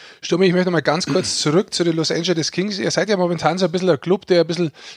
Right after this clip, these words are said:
ja, ein bisschen so im Umbruch ist. Insgesamt vom Eishockey her, Umbruch her, von der Mannschaft her. Einige junge Spieler,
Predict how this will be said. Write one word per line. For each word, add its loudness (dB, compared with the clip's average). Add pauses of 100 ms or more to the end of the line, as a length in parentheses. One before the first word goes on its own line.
ja, -4
ein -2
bisschen -2
so 0
im 2
Umbruch 4
ist. -4
Insgesamt 0
vom -6
Eishockey -2
her, 2
Umbruch 0
her, 4 (220)
von -4
der 2
Mannschaft 2
her. 2
Einige -6
junge -2
Spieler, 2